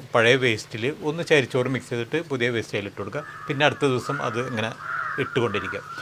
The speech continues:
അങ്ങനെ പതിനഞ്ച് ദിവസം കഴിഞ്ഞാൽ നമുക്ക് ഈ പുഴുക്കളെ വേർതിരിച്ചെടുക്കാം. അതിനും പണിയില്ല. നമുക്ക് ഈ ഒരു മെഷ് ഇതേപോലെ ഒന്ന് മറിച്ച് വെക്കാം.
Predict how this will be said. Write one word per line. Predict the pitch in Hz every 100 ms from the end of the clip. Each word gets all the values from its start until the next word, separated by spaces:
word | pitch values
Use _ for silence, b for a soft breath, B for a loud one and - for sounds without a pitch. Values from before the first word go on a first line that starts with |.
| - -
അങ്ങനെ | 175 185 190
പതിനഞ്ച് | 156 156 160 165 180 156
ദിവസം | 147 - 156
കഴിഞ്ഞാൽ | 139 120 127 131
നമുക്ക് | 123 - 131 127
ഈ | 131 131 - B B -
പുഴുക്കളെ | 131 127 139 139 117
വേർതിരിച്ചെടുക്കാം. | 127 123 156 110 117 - 87 - - -
അതിനും | 135 165 180 - -
പണിയില്ല. | 127 135 131 120 - 147
നമുക്ക് | 127 127 135 - - 139
ഈ | 143
ഒരു | 147 139
മെഷ് | 127 - 143 175 - B B B -
ഇതേപോലെ | 135 143 143 156
ഒന്ന് | 156 - 143
മറിച്ച് | 131 120 - 131
വെക്കാം. | 98 104